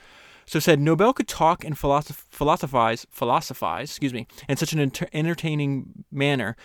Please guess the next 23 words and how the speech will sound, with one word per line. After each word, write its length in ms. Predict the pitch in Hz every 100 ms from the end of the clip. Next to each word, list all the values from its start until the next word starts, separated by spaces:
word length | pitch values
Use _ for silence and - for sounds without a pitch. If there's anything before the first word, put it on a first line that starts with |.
| - _
that 140 | 147 143
it 20 |
was 160 | 139
pure 340 | - - 208 220
pleasure 420 | - 147 151 156
and 140 | 143
delight 460 | 135 127 123 123 -
to 140 | 143
his 120 | 127 123
rapt 360 | 120 113 -
audience. 720 | - 180 135 - - - - - _ _ -
To 100 | 170
spend 220 | - 196
an 100 | 180
hour 260 | 156 180 190
chatting 500 | 165 - 190 220 233
with 140 | 135
him 260 | 139 120 127 - _
was 160 | - 143
both 240 | 131 156
a 100 | 160
remarkable 580 | 143 139 139 143 247 220
joy 500 | 165 135 127 127 127